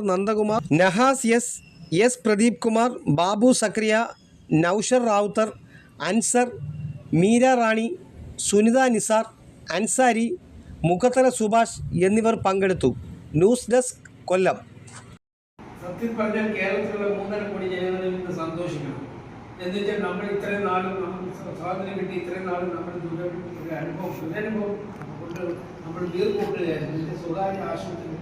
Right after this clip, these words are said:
Speaker 2: മനുഷ്യൻ്റെ ആരോഗ്യം എന്ന് പറയുന്നത് ആരോഗ്യമില്ലാതെ ആരോഗ്യത്തിന് വേണ്ടി നമ്മൾ ആ-, ആശുപത്രിയിൽ ആശ്രയിച്ചേ പറ്റൂ. അവിടെ നമുക്ക് ഇത്രയും നാൾ അനുഭവിച്ച ദുരനുഭവങ്ങൾ എല്ലാവർക്കും അറിയാം, അത് ആരോടും പറയേണ്ട കാര്യമില്ല. ആ ദുരനുഭവത്തിൽ നിന്നും ഒരു മോചനമാണ്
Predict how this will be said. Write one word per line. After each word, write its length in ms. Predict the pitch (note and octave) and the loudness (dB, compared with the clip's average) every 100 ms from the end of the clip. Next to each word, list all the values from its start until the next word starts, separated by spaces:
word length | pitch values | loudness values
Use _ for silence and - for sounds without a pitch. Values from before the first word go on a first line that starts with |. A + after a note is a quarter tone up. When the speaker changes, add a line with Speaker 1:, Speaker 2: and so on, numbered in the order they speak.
| - - - | -12 -14 -10
Speaker 2:
മനുഷ്യൻ്റെ 540 | E3+ G3 G#3+ G3+ G#3 G3 E3+ - - D3+ | -8 -8 -8 -8 -8 -8 -10 -12 -12 -8
ആരോഗ്യം 340 | E3+ F#3+ F#3+ | -6 -6 -6
എന്ന് 120 | G3+ F#3 | -4 -4
പറയുന്നത് 400 | F3 F3+ F3+ F3+ F3 F3+ - F3+ | -4 -4 -6 -6 -6 -10 -10 -6
ആരോഗ്യമില്ലാതെ 800 | F#3+ G#3 G3+ G3+ F#3+ F3 F#3+ F#3 E3+ | -4 -4 -2 -4 -4 -6 -6 -6 -4
ആരോഗ്യത്തിന് 560 | F#3 F#3+ G3 G3 G3 F#3+ | -4 -6 -6 -8 -8 -6
വേണ്ടി 160 | F#3 F#3 | -6 -6
നമ്മൾ 320 | F3 E3+ F3 F3+ | -6 -6 -6 -4
ആ-, 180 | F3+ - - D#3+ | -4 -6 -8 -10
ആശുപത്രിയിൽ 400 | E3+ F#3+ F#3 F#3 | -10 -10 -8 -6
ആശ്രയിച്ചേ 420 | D#3+ - G3 E3+ E3 | -6 -6 -6 -6 -6
പറ്റൂ. 200 | D3 C#3+ - - - D#3+ | -8 -8 -10 -12 -10 -6
അവിടെ 220 | E3 A#3 G#3+ | -4 -2 -4
നമുക്ക് 300 | F#3 F#3+ F#3 G3+ | -4 -6 -6 -8
ഇത്രയും 300 | G3+ G#3 G#3+ G3 | -8 -6 -4 -2
നാൾ 120 | F#3+ F3+ | -2 -4
അനുഭവിച്ച 380 | F3 F3+ F3+ F3+ F3 | -6 -6 -6 -4 -6
ദുരനുഭവങ്ങൾ 680 | E3 F3+ G3 F3 E3+ D#3+ C#3 - - - F3+ | -4 -6 -4 -4 -4 -2 -4 -6 -12 -10 -6
എല്ലാവർക്കും 520 | A3+ A3+ G#3+ - F#3 | 0 2 2 2 -2
അറിയാം, 200 | F3 E3 | -4 -4
അത് 80 | E3+ E3+ | -6 -6
ആരോടും 280 | F3+ G3 F#3 | -6 -6 -6
പറയേണ്ട 240 | E3+ F3 - D#3+ | -6 -6 -4 -4
കാര്യമില്ല. 340 | E3+ D#3 C3 A#2 - - D3+ | -2 -4 -4 -10 -12 -10 -6
ആ 20 | A3 G3 | -4 -4
ദുരനുഭവത്തിൽ 640 | F#3+ G#3+ G#3 G3 G3 G3 F#3+ | -4 -4 -4 -4 -4 -6 -6
നിന്നും 220 | F#3 F3+ F3 | -6 -4 -4
ഒരു 100 | E3+ D#3+ | -4 -4
മോചനമാണ് 640 | F3 F#3 F#3 F3+ D#3+ | -4 -4 -4 -4 -4